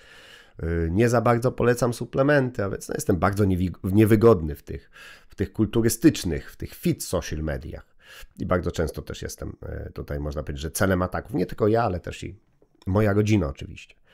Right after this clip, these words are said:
Ale ja wam powiem, że ja do tego przywykłem, jestem do tego przyzwyczajony. No, nie od dziś jestem w tych social mediach. Już w social mediach jestem od roku dwa tysiące osiem, to już bardzo, bardzo długo. Ale wam powiem szczerze, że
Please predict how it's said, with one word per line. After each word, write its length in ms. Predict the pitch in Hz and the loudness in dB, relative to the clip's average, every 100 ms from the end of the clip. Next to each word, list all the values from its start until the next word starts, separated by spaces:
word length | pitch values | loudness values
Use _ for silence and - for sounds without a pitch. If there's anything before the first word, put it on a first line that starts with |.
| - - - | -20 -20 -8
Ale 120 | - - | 0 2
ja 100 | 175 | 2
wam 140 | 165 | 4
powiem, 200 | 156 135 | 6 8
że 100 | 131 | 8
ja 100 | 135 | 8
do 120 | 123 | 6
tego 200 | 120 120 | 4 4
przywykłem, 600 | - 113 98 117 110 107 | 2 0 4 4 6 4
jestem 240 | 104 107 98 | 4 2 -2
do 80 | |
tego 180 | 98 107 | 0 0
przyzwyczajony. 720 | - 110 95 101 98 104 104 92 | 0 -2 -2 -2 0 2 2 2
No, 120 | 95 | 4
nie 160 | 123 | 6
od 100 | 117 | 4
dziś 240 | 107 135 - | 4 2 4
jestem 280 | 107 110 92 | 2 2 -2
w 40 | |
tych 140 | 95 | -6
social 300 | - 98 90 | -6 -6 -4
mediach. 380 | 87 76 - 71 | -4 -4 -8 -14
Już 280 | - - - | -16 -18 -20
w 120 | - - | -18 -6
social 300 | 107 107 95 | -4 0 0
mediach 300 | 107 101 98 | 0 0 -2
jestem 280 | - 95 | -6 -6
od 80 | 92 | -2
roku 220 | 92 98 | -2 -2
dwa 180 | 87 90 | -2 -4
tysiące 480 | - - 87 - 101 | -4 -6 -6 -2 0
osiem, 280 | 98 - 78 | 0 -4 -12
to 100 | - | -12
już 80 | 76 | -8
bardzo, 320 | 85 78 80 | -8 -8 -8
bardzo 260 | 80 80 | -10 -10
długo. 240 | 82 78 - _ _ _ - - - - - | -10 -12 -16 _ _ _ -20 -20 -20 -10 2
Ale 160 | 131 | 4
wam 160 | 143 143 | 4 6
powiem 220 | 143 139 | 6 6
szczerze, 340 | - 135 139 | 4 2 4
że 240 | 127 127 | 4 2